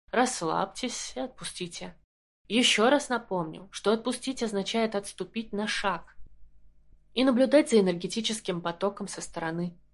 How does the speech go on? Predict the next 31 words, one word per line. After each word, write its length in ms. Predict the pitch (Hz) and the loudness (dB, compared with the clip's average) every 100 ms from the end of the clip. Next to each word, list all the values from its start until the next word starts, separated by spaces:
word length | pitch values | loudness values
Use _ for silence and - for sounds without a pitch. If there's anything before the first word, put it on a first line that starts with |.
| - _ - - | -20 _ -20 -6
вместо 280 | 202 214 202 | 0 2 2
того, 180 | 202 233 | 2 2
чтобы 240 | 240 190 | 0 -6
погрузиться 680 | 185 208 247 254 180 - - | -4 -4 -4 -2 -6 -8 -12
в 80 | 170 | -8
него. 400 | 175 175 170 - _ _ _ _ | -6 -6 -8 -10 _ _ _ _
Ни 100 | 214 | -2
в 100 | 240 | -2
коем 280 | - 269 294 | 4 4 4
случае 440 | 277 277 269 240 | 2 0 0 -2
не 100 | 233 | -2
позволяйте 580 | 226 220 214 220 220 214 | -2 -4 0 4 2 2
вовлечь 360 | 190 190 202 220 | -2 0 0 -2
себя 280 | - 196 220 | -4 0 0
в 60 | |
дискуссию 560 | 220 196 - 220 - 208 | 0 -8 -4 -4 -2 -4
с 140 | - | -4
разумом, 560 | 175 202 214 170 151 180 _ | 2 2 2 -2 -6 -10 _
пусть 220 | - 320 | -8 -6
себе 240 | - 330 311 | -2 2 4
болтает. 640 | 311 294 262 175 170 - _ _ _ _ | 4 2 0 -4 -6 -14 _ _ _ _
Не 120 | - 226 | 0 6
боритесь 580 | 262 226 220 220 220 | 8 8 2 -2 -6
с 100 | - | -6
ним, 220 | 202 202 196 | -8 -8 -6
не 100 | 196 | -2
пытайтесь 560 | 247 240 233 254 - | 0 0 0 -2 -4
его 140 | 180 214 | -2 -2
переубедить. 800 | 220 202 170 170 - 190 - _ _ _ - | 0 -2 -4 -10 -14 -14 -16 _ _ _ -4
Научитесь 640 | 233 254 - 220 247 - | 0 0 0 -4 -4 -6
расслабляться, 920 | 185 - 175 170 175 220 - - 202 | -8 -8 -10 -8 -2 -2 -2 -10 -10